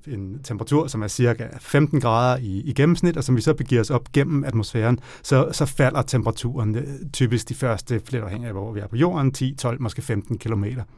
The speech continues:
Så kommer vi til et sted, hvor temperaturen så ikke ændrer sig, indtil vi når måske tyve kilometers højde, så begynder den faktisk at stige igen.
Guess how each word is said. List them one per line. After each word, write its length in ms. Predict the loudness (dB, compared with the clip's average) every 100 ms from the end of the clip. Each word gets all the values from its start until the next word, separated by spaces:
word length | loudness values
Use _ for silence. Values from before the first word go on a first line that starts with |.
| -20 -20 -20 -18
Så 120 | -6 2
kommer 300 | 4 4 4
vi 180 | 4
til 480 | 2 0 -2 -2 -4 -6
et 80 | -2
sted, 340 | 2 4 4
hvor 360 | 2 -2 -2 -4
temperaturen 480 | -2 -2 -2 -4 -2
så 120 | 0
ikke 320 | 4 4 4
ændrer 260 | 4 4 4
sig, 280 | 2 2 0 -6
indtil 240 | -4 -2 0
vi 40 |
når 220 | 2 0
måske 240 | -2 -8 -8
tyve 280 | 2 2
kilometers 360 | 2 2 2 0
højde, 220 | -2 -2
så 100 | -2
begynder 220 | 2 2
den 160 | 2 0
faktisk 380 | 2 0 -2 -6 0
at 140 | 0 0 -16 -12
stige 460 | -2 4 6 6
igen. 280 | 6 4 0